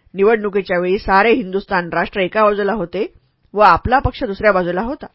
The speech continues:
एका बाजूला प्रबळ अशी राजकीय संघटना होती व दुसऱ्या बाजूला अल्पसंख्याक अस्पृश्य समाज.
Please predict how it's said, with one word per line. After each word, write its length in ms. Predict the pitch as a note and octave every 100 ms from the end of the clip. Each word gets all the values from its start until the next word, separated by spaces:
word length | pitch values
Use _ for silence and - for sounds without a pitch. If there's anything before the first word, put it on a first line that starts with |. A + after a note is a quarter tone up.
| _ _ _ _
एका 300 | G#3 G3+ A#3+
बाजूला 360 | A3 G3+ F#3 F3
प्रबळ 360 | E3+ F3+ F#3+ B3
अशी 240 | G3+ A3
राजकीय 320 | F#3 E3 -
संघटना 440 | B3+ G#3+ G3+ F#3 E3+
होती 340 | E3+ E3+ G#3+ F#4+ _ _ _
व 60 | F3
दुसऱ्या 340 | F3 F3 A3+
बाजूला 360 | G#3+ F#3 F3+ F#3+ -
अल्पसंख्याक 800 | A#3 - - F#3+ E3 A#3 G#3+ B3
अस्पृश्य 460 | B3+ - - E3 F#3+
समाज. 340 | C4 D4 B3